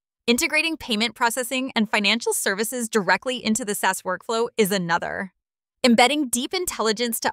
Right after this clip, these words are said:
automate tasks and create personalized experiences is the third trend.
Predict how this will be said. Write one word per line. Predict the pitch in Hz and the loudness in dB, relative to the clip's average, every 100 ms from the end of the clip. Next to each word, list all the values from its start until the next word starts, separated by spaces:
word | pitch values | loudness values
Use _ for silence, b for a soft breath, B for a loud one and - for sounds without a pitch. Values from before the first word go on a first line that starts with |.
| - | 4
automate | 202 220 240 | 4 4 -2
tasks | - 175 180 - - - | 0 2 2 0 -8 0
and | 226 | 0
create | - 220 202 | 0 0 0
personalized | - 214 - 233 220 220 | 0 -4 -2 0 0 0
experiences | 214 - - 180 202 220 262 269 247 | -2 -4 -2 0 0 0 -2 -4 -4
is | - 190 | -4 -2
the | 214 - | -4 0
third | 196 196 | -2 -2
trend. | - 180 170 190 214 | -4 -6 -6 -10 -12